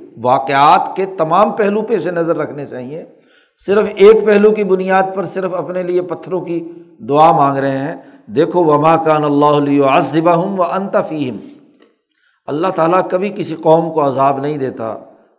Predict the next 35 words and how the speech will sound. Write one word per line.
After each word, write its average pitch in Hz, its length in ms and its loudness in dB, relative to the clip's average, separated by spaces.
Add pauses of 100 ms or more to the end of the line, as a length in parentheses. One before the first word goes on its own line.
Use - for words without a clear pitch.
جب 98 260 -4 (160)
آپ 151 400 8
وہاں 143 180 0
پر 135 140 -6
موجود 110 480 -8
ہو، 76 60 -20 (1120)
نبی 180 220 2
وہاں 160 280 2
موجود 139 440 -2
ہو۔ 104 200 -8 (280)
ان 175 200 -4
کو 196 200 2
اللہ 160 320 4
پاک 175 240 4
نے 190 100 -2
عذاب 160 400 2
نہیں 196 160 -2
دینا 170 280 -2
تھا 107 160 -12 (580)
جب 123 240 2 (100)
تک 202 160 2 (120)
آپ 196 340 6
وہاں 170 200 4
موجود 160 540 0
تھے۔ 113 220 -10 (460)
وَأَنْتَ 160 480 -2 (120)
فِيهِمْ، 151 520 -6 (500)
رسول 147 320 -2
اللہ 160 380 6
صلی 151 280 -4
اللہ 151 180 0
علیہ 165 200 4
وسلم 156 500 -4
کا 165 80 -2
وجود 135 380 -2